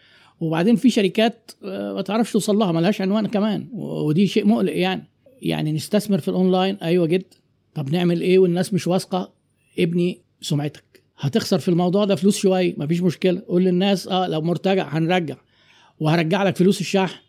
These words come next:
ما تجيش تقول لي: "هيخسرونا، ده خمسين جنيه." خمسين جنيه ايه؟ انت عايز تبني براند عش-،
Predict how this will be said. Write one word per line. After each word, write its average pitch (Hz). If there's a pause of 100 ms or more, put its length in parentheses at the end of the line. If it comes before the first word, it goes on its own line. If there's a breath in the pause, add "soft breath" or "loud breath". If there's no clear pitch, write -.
(260)
ما 151
تجيش 190
تقول 220
لي: 190
"هيخسرونا، 190
ده 156
خمسين 185
جنيه." 214
خمسين 202
جنيه 208
ايه؟ 202
انت 175
عايز 220
تبني 208
براند 147
عش-، -